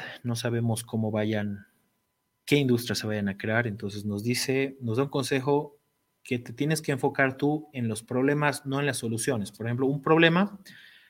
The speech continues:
es el hambre a nivel global. Ese problema siempre va a existir, pero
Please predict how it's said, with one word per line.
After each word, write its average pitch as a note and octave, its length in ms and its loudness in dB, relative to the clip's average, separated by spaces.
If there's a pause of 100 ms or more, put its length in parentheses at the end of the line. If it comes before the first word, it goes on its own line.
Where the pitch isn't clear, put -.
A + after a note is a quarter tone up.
(220)
es C#3+ 560 4
el B2+ 160 2
hambre C#3 640 2
a G#2+ 80 -6
nivel A2 280 -2
global. A#2+ 300 2
Ese C3 160 -6
problema D3+ 380 0
siempre C3+ 300 -2
va A2 60 2
a G#2 40 0
existir, - 500 -8 (840)
pero A#2 260 -4